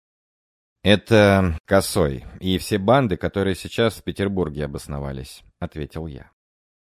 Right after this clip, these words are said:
Мои собеседники выразили крайний скептицизм.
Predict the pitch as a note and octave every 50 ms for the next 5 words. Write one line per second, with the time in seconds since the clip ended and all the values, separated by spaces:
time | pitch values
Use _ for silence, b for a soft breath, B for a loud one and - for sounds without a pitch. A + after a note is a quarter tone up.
0 | _ _ _ _ - F#2+ A#2+ D#3+ G3+ G3+ - F3 D#3+ D3+ D3 - D#3+ E3+ D3+ D3+
1 | D#3 C#3+ - - C#3 C#3+ C#3 C3+ B2+ A2+ F2 - - E2+ F2+ G2 G2+ A2 A#2+ A2
2 | A#2+ B2+ C#3 - - - F2+ E2 E2+ F2 E2+ F#2 G2 - - _ - - - -
3 | C3 - - - - A1+ A#1 - - -